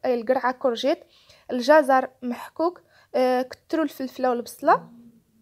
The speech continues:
غادي تحصلوا ايضا يعني على كميه وفيره ديال الحشوه اللي تعمر لكم، آه، الكريب كامل.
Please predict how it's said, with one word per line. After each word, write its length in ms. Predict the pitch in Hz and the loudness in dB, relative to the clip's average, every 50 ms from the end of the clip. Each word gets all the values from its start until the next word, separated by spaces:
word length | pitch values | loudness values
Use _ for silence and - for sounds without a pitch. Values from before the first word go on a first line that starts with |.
| _ _ _ _ _ _ _ - | _ _ _ _ _ _ _ 0
غادي 200 | 254 302 311 311 | 2 2 2 2
تحصلوا 720 | 302 - - 311 - - - 294 294 294 302 - - - | 0 -10 -12 -12 -12 -8 -4 -2 -2 -2 -2 -2 -2 0
ايضا 220 | 285 302 285 294 311 | 0 0 2 0 -2
يعني 300 | 339 302 269 262 269 277 | -2 -2 -4 -4 -4 -2
على 160 | 262 254 294 | 0 0 0
كميه 440 | 285 - 285 277 269 269 262 254 247 | 0 -2 -8 -10 -8 -6 -4 -2 -2
وفيره 440 | 240 240 247 240 - 339 339 311 294 | -2 -2 -4 -2 -2 0 2 2 2
ديال 220 | 233 254 277 277 | 2 0 -2 -2
الحشوه 340 | 262 - - 269 - 311 320 | -2 -4 -10 -10 -6 -4 -4
اللي 100 | 302 294 | -4 -4
تعمر 380 | - 269 269 277 269 269 262 | -6 -6 -8 -6 -4 -4 -4
لكم، 340 | 254 254 262 - - 339 403 392 - - - - - - _ - - - | -4 -6 -8 -6 -4 -4 -4 -6 -8 -18 -20 -20 -20 -20 _ -16 -8 -2
آه، 840 | 254 262 262 254 254 247 247 247 247 247 247 247 240 - - - | 0 2 2 2 2 0 0 -2 -2 -2 -2 -2 -2 -2 -4 -6
الكريب 460 | - 254 - - 311 320 330 - - - - | -10 -8 -4 0 0 0 0 -2 -8 -4 0
كامل. 340 | 311 269 240 226 202 202 | 2 2 2 2 -2 -6